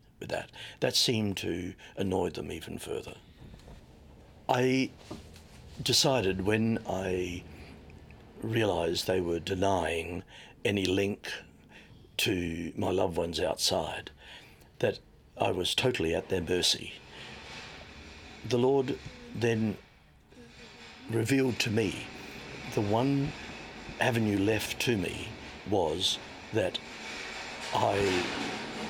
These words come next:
decide to fast. Fasting is not a problem to us. My wife and I practice it, uh, throughout the year. At, uh,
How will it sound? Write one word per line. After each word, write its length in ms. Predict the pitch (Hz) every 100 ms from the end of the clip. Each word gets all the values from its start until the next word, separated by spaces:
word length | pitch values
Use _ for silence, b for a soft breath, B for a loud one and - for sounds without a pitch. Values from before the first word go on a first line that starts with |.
| - - 220 - - - - - - - - - 110
decide 420 | 120 120 101 82
to 40 |
fast. 560 | - - 78 73 - - - - B B B - - -
Fasting 380 | - 120 107 101
is 120 | 92
not 140 | 104 90
a 40 |
problem 380 | - 101 87 87
to 200 | - 90
us. 160 | 95 B B -
My 60 | 92
wife 280 | 92 90
and 80 | 87
I 140 | 87 87
practice 440 | - - - -
it, 140 | - - B B - -
uh, 440 | 87 87 85 82 80
throughout 360 | - 110 92 -
the 80 |
year. 360 | 90 95 90 90 B B B -
At, 220 | 87 - -
uh, 220 | 90